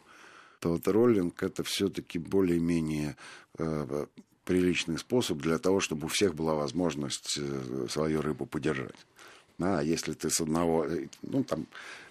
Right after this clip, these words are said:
дов-, довольно серьёзный катер у него, но если шесть людей с этого катера начнут кидать в разные стороны <laughs> блёсна,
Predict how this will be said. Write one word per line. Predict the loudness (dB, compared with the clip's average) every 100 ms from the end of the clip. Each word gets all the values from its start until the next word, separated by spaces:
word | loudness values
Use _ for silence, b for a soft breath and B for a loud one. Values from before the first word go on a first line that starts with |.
| B _
дов-, | -6 0 0 0
довольно | -2 -2 -2 -2
серьёзный | 2 4 4 2 -2
катер | 2 2 2 0
у |
него, | -2 -6 -10 -14 B B B -6
но | 0 2 2 2 0 -2 -8 -12 -8
если | -4 -2 -2
шесть | 0 2 0 -6 -18 -12
людей | -6 -2 0
с | 0 0
этого | -2 -2
катера | -2 -2 -4 -4
начнут | -2 0 -2 -4
кидать | -4 -2 0 2
в |
разные | 0 -2 0 2
стороны | 4 4 4 2
<laughs> | 0
блёсна, | 0 4 6 4 2